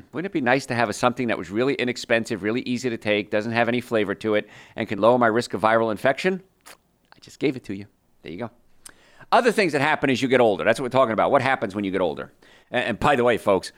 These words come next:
that's why chiropractic care is so amazing, and you could start it at birth. 'Cause if the bones are lined up properly,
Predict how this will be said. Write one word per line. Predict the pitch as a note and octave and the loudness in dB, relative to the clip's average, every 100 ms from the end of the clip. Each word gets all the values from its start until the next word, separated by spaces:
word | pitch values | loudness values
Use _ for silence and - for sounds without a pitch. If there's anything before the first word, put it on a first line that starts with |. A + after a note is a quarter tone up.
| - _ _ _ | -20 _ _ _
that's | G2 C#3+ C#3 | -2 -2 2
why | C#3 | 0
chiropractic | - B2 G2+ B2+ A#2+ A2 | 0 -2 0 -2 -2 -6
care | - F#2+ F#2 | 2 4 4
is | G2+ - | 0 -2
so | - G#2+ | 2 2
amazing, | F#2+ A#2+ C#3+ G#2 D2+ D#2+ _ _ | 4 2 2 0 -6 -8 _ _
and | G#2 | -4
you | A2+ | -2
could | A#2 | -2
start | - F#3 G3 | 2 4 4
it | |
at | G#2+ | 0
birth. | - F#3+ - - - _ - - - | 2 2 2 -6 -20 _ -20 -20 -6
'Cause | D#3 | -4
if | D#3 | -4
the | |
bones | C#3+ G3+ C#4+ A#3+ | 0 2 2 -2
are | |
lined | F3 C#3+ C#3+ B2+ | 0 2 2 2
up | A#2 | 0
properly, | - D#3+ - F#2 D#2+ E2 | 2 2 2 -4 -4 -6